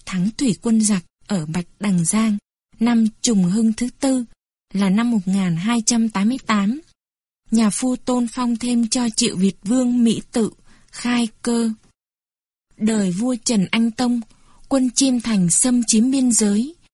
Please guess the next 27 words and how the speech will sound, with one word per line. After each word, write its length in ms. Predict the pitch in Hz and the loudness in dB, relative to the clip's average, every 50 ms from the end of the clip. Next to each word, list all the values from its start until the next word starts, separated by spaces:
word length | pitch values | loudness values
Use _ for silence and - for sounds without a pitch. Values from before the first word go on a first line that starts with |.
| _ _ _ _ - | _ _ _ _ -4
Huệ 280 | - 247 226 196 - | 0 2 2 2 0
Võ 240 | 170 175 202 220 240 | 0 -2 -2 -2 -2
Vương 380 | 247 240 254 254 254 240 233 220 - - | -2 -2 0 0 2 2 0 -2 -2 0
Trần 260 | - 240 214 190 175 | 2 4 4 4 2
Khát 220 | - 247 285 - - - | 0 -2 -8 -8 -8 -4
Chân 320 | - 269 262 240 233 226 220 _ _ _ _ _ _ - - | 0 2 2 2 2 0 -2 _ _ _ _ _ _ -10 -2
và 260 | 190 226 220 202 190 | 0 2 2 2 4
Nhân 440 | 180 180 190 208 247 254 247 240 233 | 4 4 4 4 4 4 2 2 2
Huệ 220 | 240 220 - - | 2 0 0 -2
Vương 420 | - 175 208 247 247 240 233 220 214 - _ | -2 -2 0 2 2 2 0 0 -2 -6 _
Trần 280 | - 240 226 208 185 180 | 0 2 4 4 4 2
Khánh 280 | - 208 196 190 214 | 0 0 2 2 2
Dư 320 | 247 240 269 269 262 262 247 - - - - - - - | 2 2 2 2 2 0 -2 -4 -10 -20 -20 -20 -18 -8
đem 280 | - 202 220 226 226 220 214 - | -2 0 2 2 2 2 0 0
thủy 220 | - 233 214 175 - - | 0 2 2 2 0 -2
quân 280 | - 240 233 226 226 208 | -2 0 2 2 2 2
đi 180 | 226 240 226 208 | 2 0 0 2
Bình 320 | 196 214 208 196 180 170 165 | 2 4 4 4 4 2 2
Chiêm, 240 | - 233 233 233 226 226 220 - - - _ _ _ _ _ _ _ _ - | 0 2 2 4 2 2 0 -2 -8 -20 _ _ _ _ _ _ _ _ -4
qua 240 | - 233 233 233 | -2 0 0 2
đền 340 | 226 202 208 202 185 175 170 | 0 2 2 2 2 2 2
Độc 140 | 170 185 - - | 0 -2 -4 -2
Bộ, 300 | - 190 196 202 180 - _ _ _ _ _ _ _ _ - | 0 0 0 0 -2 -4 _ _ _ _ _ _ _ _ -4
cầu 260 | - 240 226 214 202 185 | -2 0 2 2 0 0
thần 240 | - 208 196 180 | 0 0 0 0
âm 320 | 175 - - 247 240 240 233 | 0 0 0 0 0 0 0
phù, 440 | - - - 233 220 208 185 170 | -2 0 0 2 2 2 0 -2